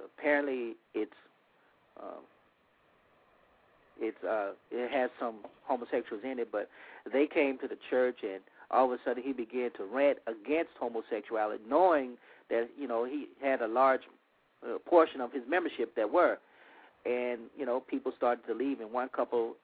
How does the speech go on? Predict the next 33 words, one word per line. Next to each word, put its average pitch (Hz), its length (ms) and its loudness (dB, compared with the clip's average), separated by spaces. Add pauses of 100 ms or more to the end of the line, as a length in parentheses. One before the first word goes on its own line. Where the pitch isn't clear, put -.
(100)
in 117 120 -4
particular, 117 580 -4 (260)
<laughs> - 260 -12
uh, 127 340 -2 (340)
you 120 80 -6
know, 113 120 -2
they 113 100 2
voiced 117 280 0
their 113 80 0
opinions 151 440 -4 (120)
about 98 200 -4 (120)
that. - 1120 -10
And 117 280 -6
the, 104 40 -8 (580)
the, 110 180 -2 (240)
the 117 60 0
question 151 420 4
was, 113 140 -2 (100)
why 127 260 6
would 123 220 0
he 120 140 -6
do 160 180 10
that 120 240 4
when 117 160 -10
he 131 100 -6
knew 131 220 -2
that 120 240 4
he 135 140 -6
had 123 280 2
those 120 260 0
in 117 140 -4 (340)
his 110 120 -4 (100)
church? 185 220 4